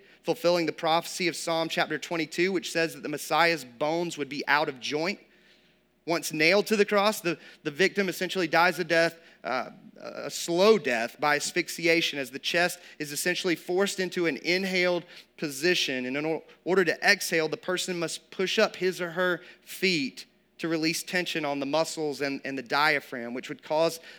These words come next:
the nail to tear through the feet. It would also force the victim to run his or her back up the splintered wood of the cross. The victim would eventually experience what's known as respiratory acidosis.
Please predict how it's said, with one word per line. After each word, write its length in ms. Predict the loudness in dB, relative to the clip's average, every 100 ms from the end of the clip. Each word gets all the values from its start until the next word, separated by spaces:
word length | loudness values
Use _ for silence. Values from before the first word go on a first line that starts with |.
| -8
the 100 | -2
nail 360 | 2 2 2
to 80 | -2
tear 280 | -2 0 0
through 260 | 0 -2
the 100 | -2
feet. 400 | -4 -4 -6 -8 _ _ _ _ _ _ -14
It 40 |
would 80 | -4
also 260 | -2 -2 -6
force 320 | -4 -6 -4
the 80 | -4
victim 340 | -2 -2 -2
to 80 | -4
run 240 | -4 -4
his 220 | -2 -4 -4
or 80 |
her 120 | -4 -6
back 440 | 2 4 4 2
up 220 | -6 -6 -6
the 80 |
splintered 640 | -10 -8 -6 -6 -4 -6 -8 -20 -20 -16
wood 320 | -6 0 2
of 100 | 0
the 80 | -2
cross. 600 | -6 -2 -2 -2 -6 -12 _ _ _ _ _ _ _ _ _ _ _ _ _
The 80 | -6
victim 300 | -4 -2 0
would 100 | 0
eventually 640 | 0 -2 -2 0 0 -2 -12 _
experience 480 | -18 -6 -2 0 -2
what's 180 | -6 -4
known 180 | -4 -2
as 160 | -4
respiratory 720 | -2 -2 -2 -10 -4 0 0 0 -8 -10 0
acidosis. 960 | 0 0 -4 0 0 0 -6 -8 -10